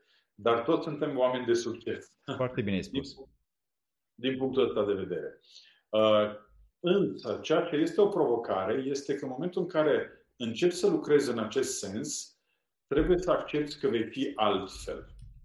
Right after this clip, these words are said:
Speaker 1: Și cred că asta este una din marile provocări, pentru că a fi altfel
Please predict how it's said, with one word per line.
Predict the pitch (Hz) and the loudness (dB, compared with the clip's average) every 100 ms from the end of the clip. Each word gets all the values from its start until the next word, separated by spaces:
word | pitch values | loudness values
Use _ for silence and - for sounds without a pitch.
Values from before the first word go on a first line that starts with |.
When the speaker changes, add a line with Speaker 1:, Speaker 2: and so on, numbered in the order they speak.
| _ _ _ _ _ _ _ _ _ _ _ _ _ | _ _ _ _ _ _ _ _ _ _ _ _ _
Speaker 1:
Și | - 135 | -8 0
cred | 175 175 | 0 4
că | |
asta | 156 - 147 | 2 4 0
este | - | 0
una | 143 143 | -2 -2
din | 120 123 117 | -2 -4 -2
marile | 127 135 117 107 104 | 2 2 4 2 2
provocări, | 104 101 104 117 113 | -2 0 0 -2 -4
pentru | 110 95 - | -6 -10 -10
că | - - - | -6 -6 -4
a | 98 98 - | -10 -10 -6
fi | 170 - | -2 -2
altfel | 120 127 120 113 - - 98 123 - | 2 2 2 0 -6 -4 -2 -2 -8